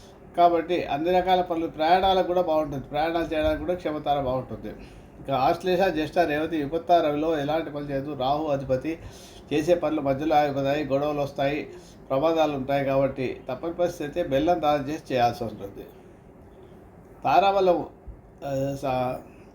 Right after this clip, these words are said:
ఇంకా అశ్విని, మఖ, మూల వారికి సంపత్తారు. సంపత్తారు అంటే ఆర్థికంగా డబ్బు విషయమే కాకుండా అన్ని రకాల పనులకు బాగుంటుంది అనుకూలత. ఇక తారాబలం ఎనిమిది గంటల ఇరవై నాలుగు నిమిషాలకు భరణి నక్షత్రం పోయిన తర్వాత కృత్తిక వస్తుంది. ఈ రోజు అంతా కూడా కృత్తిక నక్షత్రం ఉంటుంది కాబట్టి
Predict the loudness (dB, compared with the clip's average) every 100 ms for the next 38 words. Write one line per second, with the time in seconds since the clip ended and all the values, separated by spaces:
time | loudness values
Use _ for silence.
0 | -16 -10 2 4 4 0 0 0 0 -2
1 | 4 4 4 2 2 2 0 -4 -4 -4
2 | -2 4 4 4 -8 -8 0 2 2 0
3 | 0 0 -4 -6 -2 0 0 2 2 0
4 | 0 2 2 2 0 0 -2 -2 0 2
5 | 2 0 0 -2 -2 -2 -2 0 0 -2
6 | -6 -6 -6 -6 -8 -8 -10 -16 -20 -20
7 | -20 -20 -20 -6 -4 2 4 4 4 2
8 | 2 2 0 -2 0 0 2 2 2 2
9 | -2 -4 -2 -2 0 0 -2 -4 -16 -20
10 | -12 -12 -2 -2 -2 -4 -2 0 0 0
11 | 2 0 -4 0 4 4 2 -8 -4 0
12 | 2 2 0 -2 -2 -2 -2 -6 -6 -2
13 | -2 -2 -6 -6 -6 -8 -2 0 0 -2
14 | -4